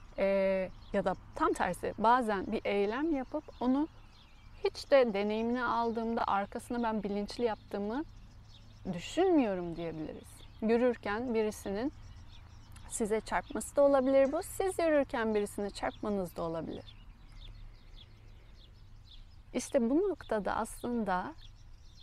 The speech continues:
karma kavramının, e,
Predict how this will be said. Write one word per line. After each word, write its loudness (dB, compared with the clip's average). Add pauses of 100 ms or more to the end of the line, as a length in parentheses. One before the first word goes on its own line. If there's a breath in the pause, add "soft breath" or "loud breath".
(260)
karma 4
kavramının, -2 (760)
e, -2